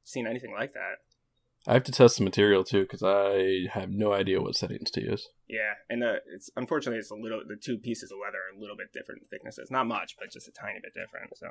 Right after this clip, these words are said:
Speaker 2: As long as it's tiny, it's not a big deal. If
Speaker 1: Yeah, it should be
Speaker 2: it's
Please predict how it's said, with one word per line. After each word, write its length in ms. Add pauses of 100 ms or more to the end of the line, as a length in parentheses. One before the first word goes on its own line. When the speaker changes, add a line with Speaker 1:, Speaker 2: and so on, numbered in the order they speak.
Speaker 2:
As 180
long 260
as 140
it's 580 (180)
tiny, 640
it's 320
not 120
a 40
big 180
deal. 300 (560)
If 160
Speaker 1:
Yeah, 120
it 80
should 120
be 60
Speaker 2:
it's 180